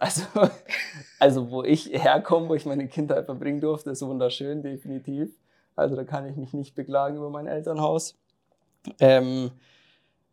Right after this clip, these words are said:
ja, es ist halt, sagen wir mal, <laughs> es ist so zwischen Ingolstadt und München. Also bei Dachau sagt einem dann vielleicht was. Petersausen kennt man vielleicht auch noch wegen der S-Bahn-Station.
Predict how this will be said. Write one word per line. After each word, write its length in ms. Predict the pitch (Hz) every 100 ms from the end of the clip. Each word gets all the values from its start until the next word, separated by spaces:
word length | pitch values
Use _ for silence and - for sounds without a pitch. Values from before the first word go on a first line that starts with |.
| -
ja, 320 | 135 127 135 127
es 100 | 127
ist 140 | -
halt, 200 | 135 131
sagen 180 | 151 160
wir 100 | 151
mal, 200 | 147 147
<laughs> 0 |
es 80 | 151
ist 220 | 151 -
so 140 | 156
zwischen 760 | 147 - 151 - 151 147 143 143 -
Ingolstadt 540 | 165 185 - 165 151
und 100 | 139
München. 420 | 135 147 - 123
Also 220 | 117 120 127
bei 140 | 120
Dachau 460 | - 127 - 139 127
sagt 260 | 127 123
einem 180 | 139 127
dann 160 | 123 123
vielleicht 380 | - 139 127 -
was. 260 | - -
Petersausen 840 | - 139 131 127 123 135 139 143 131
kennt 220 | 143 143
man 160 | 135
vielleicht 340 | 127 143 127 131
auch 140 | 135
noch 220 | 139 135
wegen 180 | 147 139
der 100 | 135
S-Bahn-Station. 800 | 135 - 143 135 127 139 131 131